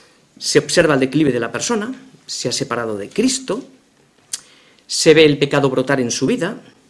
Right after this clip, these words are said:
se ve el andar y se ve la motivación que hay en su corazón. Ahí hay una experiencia que nos da señales. Y decimos, "¿Por qué me pasa esto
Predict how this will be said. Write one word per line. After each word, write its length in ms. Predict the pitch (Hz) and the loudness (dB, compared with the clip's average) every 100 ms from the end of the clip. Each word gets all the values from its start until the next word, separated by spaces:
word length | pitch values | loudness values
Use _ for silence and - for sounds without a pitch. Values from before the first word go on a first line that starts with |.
| - | -16
se 300 | - - 147 | -8 2 4
ve 140 | 135 131 | 6 4
el 80 | |
andar 500 | 127 120 151 90 85 - _ _ - | 2 2 0 0 -6 -20 _ _ -8
y 80 | 147 | -4
se 180 | - 151 | 2 4
ve 120 | 143 | 6
la 100 | 131 | 2
motivación 760 | 123 117 123 117 - 175 107 92 - _ | 0 -4 -4 -6 -6 -6 -6 -10 -20 _
que 80 | - | -4
hay 80 | 120 | -4
en 80 | 117 | -4
su 160 | 123 | -6
corazón. 420 | 117 110 147 165 - - _ _ _ _ _ _ _ - | -6 -6 -6 -8 -8 -18 _ _ _ _ _ _ _ -2
Ahí 120 | 135 | 0
hay 120 | 127 | 0
una 100 | 123 | -2
experiencia 720 | 120 - - 139 170 - 156 - - _ _ _ - | -4 -6 -2 -2 -2 -4 -8 -10 -20 _ _ _ -4
que 100 | 139 | -2
nos 380 | 127 123 - - _ _ _ - - _ | 0 -2 -6 -16 _ _ _ -20 -20 _
da 220 | - 156 | -2 0
señales. 720 | 151 139 127 160 - - - - _ _ _ _ - - - - | 2 0 0 -2 -4 -10 -10 -12 _ _ _ _ -20 -20 -16 0
Y 80 | 160 | 4
decimos, 540 | 165 185 170 160 151 | 4 6 4 4 0
"¿Por 240 | - 202 | 0 0
qué 80 | 277 | 2
me 100 | 294 | 2
pasa 260 | 285 247 180 | 2 2 2
esto 380 | 175 - 240 | 0 0 -2